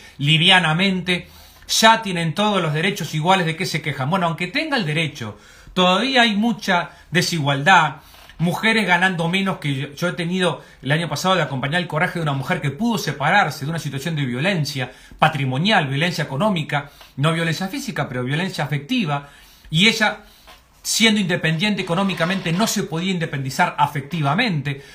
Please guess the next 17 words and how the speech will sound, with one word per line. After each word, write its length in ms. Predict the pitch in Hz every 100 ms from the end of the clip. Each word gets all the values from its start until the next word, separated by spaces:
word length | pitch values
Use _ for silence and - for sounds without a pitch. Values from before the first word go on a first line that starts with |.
| -
por, 320 | 175 170 165 -
por 120 | 165
el 140 | 165
mandato 760 | 160 165 165 202 208 208 208 - _ -
del 260 | 143 151
divorcio, 680 | 143 147 185 175 - 180 -
por 140 | 143
la 40 | 147
educación 440 | 143 143 139 170
que 60 | 151
había 140 | 147
recibido 400 | 139 135 135 143
familiarmente. 840 | 139 123 123 123 107 104 98 117 - - -
Entonces 360 | 180 214 220 202
hay 160 | 214
mucho 360 | 220 320 - 208
sufrimiento 960 | 170 143 143 151 185 170 139 - 135